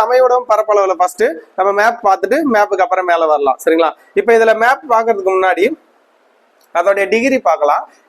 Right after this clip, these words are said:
இந்தியா வந்து எட்டு டிகிரி ஃபோர் மினிட்ஸ் வட அச்சம் முதல் முப்பத்தி ஏழு டிகிரி சிக்ஸ் மினிட்ஸ் வட அச்சம் வரையிலும், தொண்ணூத்தி ஏழு டிகிரி ட்வென்டி ஃபைவ் மினிட்ஸ் கிழக்கு தீர்க்கம் முதல், ஆ, சாரி, அறுபத்தி எட்டு டிகிரி ஏழு மினிட்ஸ் கிழக்கு தீர்க்கம் முதல்,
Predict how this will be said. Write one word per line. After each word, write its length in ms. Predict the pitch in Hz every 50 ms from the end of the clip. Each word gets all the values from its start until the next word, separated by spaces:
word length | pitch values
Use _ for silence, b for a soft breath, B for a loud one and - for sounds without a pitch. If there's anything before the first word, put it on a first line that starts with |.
| 196
இந்தியா 240 | 214 233 226 240 262 240 214
வந்து 160 | 196 196 240 262 220 196 196
எட்டு 220 | 196 - - 269 220 226
டிகிரி 260 | 220 202 202 226 277 311 285 -
ஃபோர் 260 | - 208 220 233 220 214
மினிட்ஸ் 280 | 220 226 262 262 - - - -
வட 120 | 175 185 208 208
அச்சம் 240 | 208 208 - 196 175 165
முதல் 220 | 151 160 190 269 311 b b b b - 185
முப்பத்தி 380 | 202 196 - 269 254 - 254 240 233
ஏழு 100 | 226 220 208 190
டிகிரி 220 | 202 190 208 254 285 -
சிக்ஸ் 200 | - - - - - 214
மினிட்ஸ் 280 | 208 220 233 226 - 185
வட 120 | 185 180 190 185
அச்சம் 220 | 180 - 180 160 160
வரையிலும், 340 | 147 143 143 151 185 269 - b b b b b -
தொண்ணூத்தி 340 | 220 226 247 269 269 269 269 262 254
ஏழு 100 | 247 233 202
டிகிரி 180 | 220 214 233 254 254 247
ட்வென்டி 200 | 214 214 208 214
ஃபைவ் 140 | - 226 220 208
மினிட்ஸ் 260 | 220 233 226 - - -
கிழக்கு 240 | 208 214 214 220 220 190
தீர்க்கம் 300 | 202 180 165 180 175 165
முதல், 200 | 151 156 180 240 302 b b b b b _ _ - -
ஆ, 40 | 170 165 160 -
சாரி, 140 | 151 - - 156
அறுபத்தி 320 | 190 226 254 254 254 254
எட்டு 140 | 240 233 233 190
டிகிரி 180 | 220 220 240 247 214 208
ஏழு 140 | 208 214 214 202
மினிட்ஸ் 240 | 214 226 240 - - 220
கிழக்கு 200 | 214 214 214 202 190
தீர்க்கம் 260 | 190 170 165 175 170 160
முதல், 180 | 165 196 277